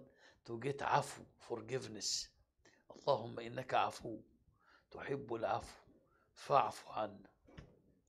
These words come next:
اعف عن اللي فات يا رب. سامحنا في اللي راح ده. يا رب. الأمر الثاني، التوبة، repentance. Repentance.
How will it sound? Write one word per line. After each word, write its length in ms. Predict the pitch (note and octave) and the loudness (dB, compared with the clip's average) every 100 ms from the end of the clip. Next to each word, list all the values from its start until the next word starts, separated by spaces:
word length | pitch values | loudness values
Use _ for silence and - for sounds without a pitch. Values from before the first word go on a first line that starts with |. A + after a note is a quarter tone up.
| - - - | -20 -20 4
اعف 380 | G#3 E3+ B2 - | 8 8 6 4
عن 240 | B2 A#2+ B2 | 4 4 2
اللي 180 | B2+ | -2
فات 300 | A2+ B2+ A2 | 0 0 0
يا 120 | A#2 G#2+ | 0 0
رب. 140 | G2+ - _ - - - | -2 -10 _ -20 -20 -10
سامحنا 580 | - - C#3 E3 - A#2+ | 2 6 6 4 0 -2
في 100 | A2 | -4
اللي 140 | A#2 A2 | -4 -4
راح 360 | A2 A2 - | 2 2 0
ده. 180 | - - - _ _ _ - - - - - | -6 -16 -20 _ _ _ -20 -20 -20 -18 2
يا 140 | C#3 | 4
رب. 200 | B2 A2 - - - - - _ - | 6 2 -2 -16 -18 -20 -20 _ 4
الأمر 280 | D3 D#3 | 4 6
الثاني، 520 | D3 C#3+ F3 F3+ F3+ - - - - - | 2 2 4 4 2 -4 -16 -20 -20 -14
التوبة، 640 | - - - B2 A2 G#2+ G2 - _ | -14 -14 2 4 4 2 0 -4 _
repentance. 800 | B2 A#2 - C#3 - G#2 - - - _ _ _ _ - _ - B2 | -12 -6 -2 -2 -2 -10 -8 -8 -8 _ _ _ _ -20 _ -16 -14
Repentance. 720 | - D3 A#2 - - - | -4 -4 -4 -10 -8 -10